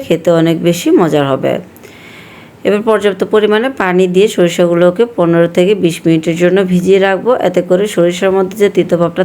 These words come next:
থাকে সেটা আর থাকবে না। এদিকে আমি কয়েক টুকরো ইলিশ মাছ নিয়েছি, আর ইলিশ মাছগুলোকে খুব ভালোভাবে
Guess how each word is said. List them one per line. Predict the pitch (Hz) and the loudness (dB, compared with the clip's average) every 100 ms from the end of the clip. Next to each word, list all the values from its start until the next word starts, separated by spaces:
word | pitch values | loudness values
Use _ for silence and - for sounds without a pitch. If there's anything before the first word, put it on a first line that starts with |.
| 185 | -4
থাকে | 185 269 | -2 -2
সেটা | - 160 160 170 | -2 -2 -2 -2
আর | 220 - | -6 -6
থাকবে | 175 139 - 147 | -8 -8 -8 -8
না। | 139 - - - - - - - - - | -8 -14 -20 -20 -20 -20 -20 -20 -20 -4
এদিকে | 196 208 233 226 | 0 2 2 0
আমি | 254 190 | 0 0
কয়েক | 175 170 185 | 0 0 -2
টুকরো | 185 226 196 | 2 4 4
ইলিশ | 175 180 180 | 2 0 0
মাছ | 180 180 | 0 0
নিয়েছি, | 180 175 170 262 | 2 2 0 0
আর | 226 175 | 2 0
ইলিশ | 175 180 | -2 -4
মাছগুলোকে | 185 180 185 185 185 269 - | -4 -2 -2 0 0 -2 -2
খুব | 180 170 | -2 -2
ভালোভাবে | 160 165 180 180 196 | -2 0 0 0 0